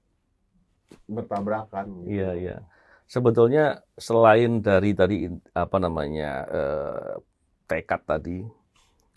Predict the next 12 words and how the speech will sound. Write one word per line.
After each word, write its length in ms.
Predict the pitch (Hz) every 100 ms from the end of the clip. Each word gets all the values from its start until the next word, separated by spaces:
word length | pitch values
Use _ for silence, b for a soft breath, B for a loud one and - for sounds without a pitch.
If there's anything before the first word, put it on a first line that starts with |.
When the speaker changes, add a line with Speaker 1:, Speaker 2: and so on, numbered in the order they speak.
| _
Speaker 2:
untuk 240 | 120 110
jadi 200 | 107 104 104
pejabat 420 | 101 95 87 101
itu 220 | 107 170
ada 140 | - -
satu 180 | 104
modal 720 | 123 110 107 95 73 - 82 _ _ _ _ -
yang 240 | 107 101
penting 400 | 113 110 135 104
yang 100 | 95
harus 220 | 92 98
dipunya, 480 | 101 95 95 82 -